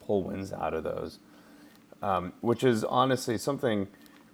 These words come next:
obviously nobody wants to see it from a fan perspective 'cause it's stressful, but come tournament time, that is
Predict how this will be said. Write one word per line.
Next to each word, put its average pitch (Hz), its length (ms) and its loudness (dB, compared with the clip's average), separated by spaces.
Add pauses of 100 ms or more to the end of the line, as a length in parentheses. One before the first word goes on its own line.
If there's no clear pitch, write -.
obviously 131 400 4
nobody 117 320 6
wants 117 260 4
to - 60 -12
see 101 260 0
it 92 120 2
from 90 400 -8 (160)
a 90 80 -8
fan 101 400 -4
perspective 90 680 -6
'cause 82 180 -6
it's 82 220 -8
stressful, 92 720 -2
but 87 400 0 (1000)
come 156 280 2
tournament 131 720 -2
time, 92 540 -4
that 98 200 4
is 107 480 2